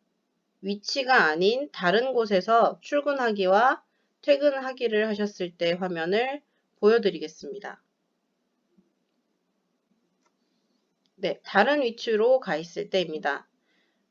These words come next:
여기 아까 설명드렸던 회색 지역을 벗어난 다른 위치에서 출근하기를 해보았습니다. 네, 무일정 근무가 뜨지만 다시 한번 출근하기를 해주시고,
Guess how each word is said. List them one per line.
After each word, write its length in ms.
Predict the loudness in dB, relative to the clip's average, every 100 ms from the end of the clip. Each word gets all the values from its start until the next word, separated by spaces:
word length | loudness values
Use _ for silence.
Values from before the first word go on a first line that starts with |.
| _ -2
여기 280 | -2 2
아까 260 | 2 2 0
설명드렸던 1160 | 2 0 0 -2 0 0 0 4 4 2 -4 -12 _
회색 520 | -4 0 2 2 0 _ _ _ _ _ -18
지역을 500 | -4 2 2 2 0
벗어난 680 | 0 2 2 2 0 0 -4
다른 340 | -2 0 0
위치에서 720 | -4 -12 -4 0 0 0 -2
출근하기를 880 | -2 -4 -2 -2 -2 0 0 0 0
해보았습니다. 840 | 0 2 2 2 -6 -10 -10 -12 _ _ _ _ _ _ _ _ _ _ _ _ _ _ _ _ _ _ _ _ _
네, 220 | -8 -6 -2
무일정 480 | 0 0 0 -2 0
근무가 440 | 0 0 2 0
뜨지만 540 | -2 -4 -2 -2 -2
다시 260 | -2 -4 -2
한번 280 | -2 -2 -4
출근하기를 640 | -6 -8 -6 -2 -2 -2 -4
해주시고, 760 | -6 -10 -12 -4 0 2 2